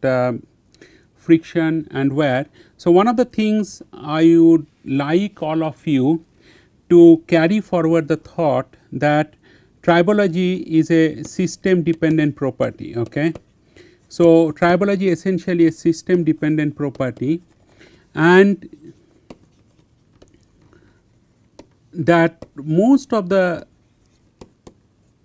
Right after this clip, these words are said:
uh, elements of tribology like friction, wear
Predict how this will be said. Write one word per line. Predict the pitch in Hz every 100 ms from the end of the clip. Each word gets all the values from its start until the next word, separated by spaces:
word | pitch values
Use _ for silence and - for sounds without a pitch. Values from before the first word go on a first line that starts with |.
| _ _ - _ -
uh, | 147 147 151 -
elements | 165 180 240 220 165
of | 160 -
tribology | 151 147 175 156 120 127
like | 139 139 -
friction, | 196 185 - 202 214 277 - - _ - _ _ _ - _ - _ - _ _ - _ - _ _ _ - - _ _ _ _ 165
wear | 143 156 165 190